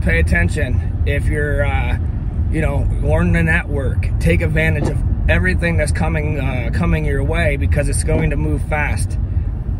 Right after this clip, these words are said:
Um, find a C-, a local C P A. Tell them, "Hey, you know, I wanna be a real estate agent. What do I need to do?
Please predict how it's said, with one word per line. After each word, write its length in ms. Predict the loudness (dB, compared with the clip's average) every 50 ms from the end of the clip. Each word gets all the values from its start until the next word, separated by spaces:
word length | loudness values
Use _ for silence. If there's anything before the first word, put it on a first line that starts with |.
| -2 -4 -4 -4
Um, 440 | -4 -4 -2 -2 -2 -2 -2 -2 -2 0
find 280 | 0 0 0 0 -2 -2
a 20 |
C-, 280 | -4 -2 -2 -2 -2 -2 0
a 140 | 0 0 2
local 320 | 2 2 2 2 0 0
C 240 | 0 0 0 -2 -2
P 200 | 0 0 0 2
A. 220 | 0 0 0 -2
Tell 240 | -2 -2 -2 0 0
them, 160 | 0 -2 -2
"Hey, 300 | -2 0 0 0 0 0
you 60 | -2 -2
know, 60 | -4
I 100 | -2 -2
wanna 180 | -2 0 0 0
be 140 | 0 0
a 80 | 0 0
real 220 | 0 0 0 0
estate 300 | 0 0 0 0 0 2
agent. 380 | 0 0 0 0 0 -2 -2 -2 -2 -2 -2 -2 -2 -2 -2 -2 -2 -2 -2 -2 -2 -2 -2 -2 -2 -2 -2
What 260 | -2 -2 0 0 0
do 80 | 0 0
I 80 | 0
need 200 | 0 -2 -2 -2
to 80 | -2 -2
do? 360 | 0 0 0 0 0 -2